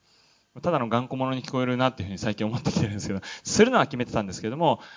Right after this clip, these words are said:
ただ皆様がどういうふうにお感じになられるのかっていうのは、私たちの知見以上に皆様は持っている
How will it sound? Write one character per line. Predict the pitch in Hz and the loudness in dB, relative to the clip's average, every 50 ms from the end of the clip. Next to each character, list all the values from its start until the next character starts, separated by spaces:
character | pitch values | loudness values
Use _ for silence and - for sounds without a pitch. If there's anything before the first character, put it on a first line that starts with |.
| - - _ | -20 0 _
た | - 208 | 6 6
だ | 180 139 | 6 6
皆 | 131 147 180 220 | 4 2 -2 0
様 | 220 220 190 160 | 0 0 0 0
が | 143 131 | 2 2
ど | 156 | 4
う | 165 | 2
い | |
う | 156 | 2
ふ | 143 | 2
う | |
に | 123 | 0
お | 110 | -2
感 | - 127 127 | -2 -2 -2
じ | 120 127 | -2 -4
に | 127 | -4
な | 135 131 | -4 -2
ら | 139 | -2
れ | 135 | -2
る | 123 | -2
の | 117 107 | -2 -2
か | 107 | -4
っ | 98 | -4
て | - - | -4 -6
い | 104 | -6
う | |
の | 101 98 | -6 -4
は、 | |
私 | 101 - 156 - | -2 -2 0 0
た | 160 | -2
ち | 127 127 117 | -2 -2 -4
の | 104 | -4
知 | - - - | -4 -4 -2
見 | - 120 113 113 113 120 - - | 0 2 2 2 0 -2 -4 -2
以 | 147 139 | 0 4
上 | 151 131 110 101 | 6 6 6 6
に | 104 123 123 117 | 4 2 2 2
皆 | 117 120 117 | 2 2 2
様 | - 117 104 104 - | 2 2 2 2 2
は | 101 | 2
持 | 107 120 | 2 0
っ | 117 | 0
て | - - 101 | 0 0 0
い | 95 | 2
る | 95 92 90 | 0 -2 -2